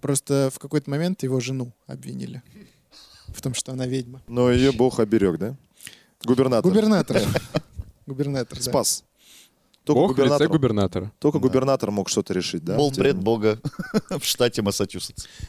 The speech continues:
Speaker 1: Из-под стражи были освобождены двадцать восемь человек, а для рассмотрения дела пятерых оставшихся был сформирован Верховный суд штата Массачусетс.
Speaker 4: Мгм.
Speaker 1: А, в мае шестьдесят, м, тысяча шестьсот девяносто третьего года все оста-, оставшиеся, э,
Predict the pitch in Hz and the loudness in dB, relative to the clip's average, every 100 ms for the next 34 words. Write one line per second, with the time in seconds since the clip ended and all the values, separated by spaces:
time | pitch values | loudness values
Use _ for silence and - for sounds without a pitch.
0 | - - 156 - 165 - 190 214 180 143 | -16 -2 -2 0 0 0 2 2 4 4
1 | 160 143 143 147 147 147 160 143 127 131 | 4 4 2 0 0 0 0 0 2 0
2 | - 143 - 127 - 131 151 208 - _ | 0 0 -2 -4 -2 2 2 2 -4 _
3 | - 131 131 135 139 131 151 147 143 135 | -2 2 2 2 0 0 -2 -2 -2 -2
4 | 131 143 131 123 123 143 139 123 - 190 | 2 2 2 0 -2 0 0 -2 -2 -2
5 | - 156 - 127 127 139 170 - 135 127 | -2 -4 -2 -2 2 2 2 0 0 2
6 | 143 156 135 123 123 147 143 131 - - | 2 2 0 -2 0 0 0 -2 -4 -4
7 | 120 - - - - - - - - - | -4 -6 -20 -14 -12 -10 -12 -12 -14 -12
8 | - 98 92 90 - - - - 127 127 | -10 -10 -12 -16 -16 -18 -12 -2 0 0
9 | 123 151 170 143 - 147 143 _ _ _ | 0 0 0 0 0 0 -2 _ _ _
10 | _ 135 135 - - 131 160 156 147 - | _ -12 -10 -6 -4 -2 0 0 2 0
11 | 139 139 143 - 147 - 135 143 214 202 | 2 2 2 2 0 2 -2 2 4 4
12 | 120 - - - - 165 151 - 156 - | 0 -6 -14 -4 0 2 2 2 0 0
13 | 135 - 143 143 - 131 131 139 - 131 | -2 0 0 0 0 2 2 2 0 0
14 | 127 | 0